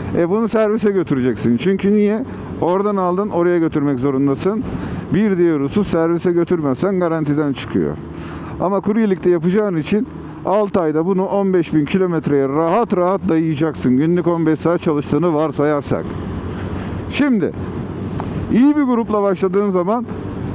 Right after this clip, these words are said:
bakım maliyeti çok yüksek. E, servise götürdüğün zaman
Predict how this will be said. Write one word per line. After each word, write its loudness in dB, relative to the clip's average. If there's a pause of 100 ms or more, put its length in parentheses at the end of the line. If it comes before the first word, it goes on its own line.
(180)
bakım 2
maliyeti 2
çok 0
yüksek. -2 (800)
E, 2
servise 0
götürdüğün 2
zaman 0